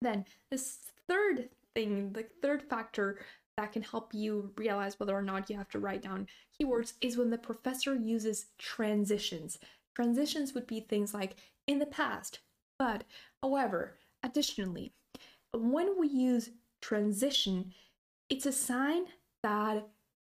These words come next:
they will mention something important, that they will mention a keyword, not random details. So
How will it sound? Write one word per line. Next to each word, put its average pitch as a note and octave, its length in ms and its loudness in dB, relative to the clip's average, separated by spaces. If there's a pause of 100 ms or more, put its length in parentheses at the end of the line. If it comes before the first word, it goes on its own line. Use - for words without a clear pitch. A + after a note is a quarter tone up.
(120)
they B3 100 4
will B3 160 6
mention G#3+ 580 2
something F#3+ 680 0
important, F#3+ 540 0
that G3+ 160 -6
they A3 80 2
will A3+ 160 4
mention A3+ 440 0
a - 120 -4
keyword, F#3 560 0 (680)
not C#4 500 2
random A#3 440 2
details. - 560 -4 (360)
So G#3+ 340 2